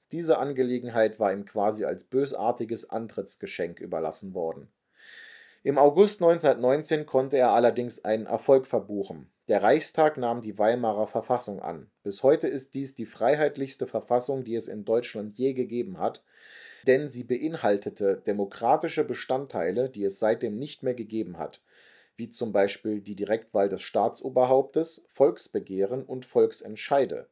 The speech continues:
Sie hatte allerdings auch Schwächen, da sie die Republik nicht wehrhaft machte. Für Gustav Bauer persönlich bedeutete dies, dass er nun nicht mehr Reichsministerpräsident, sondern Reichskanzler war.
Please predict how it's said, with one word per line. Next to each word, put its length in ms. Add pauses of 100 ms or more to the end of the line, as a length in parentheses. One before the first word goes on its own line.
(580)
Sie 180
hatte 200
allerdings 360
auch 160
Schwächen, 560 (160)
da 200
sie 120
die 120
Republik 560
nicht 280
wehrhaft 460
machte. 420 (560)
Für 140
Gustav 460
Bauer 320
persönlich 580
bedeutete 480
dies, 320
dass 160
er 100
nun 200
nicht 240
mehr 180
Reichsministerpräsident, 1400
sondern 340
Reichskanzler 840
war. 280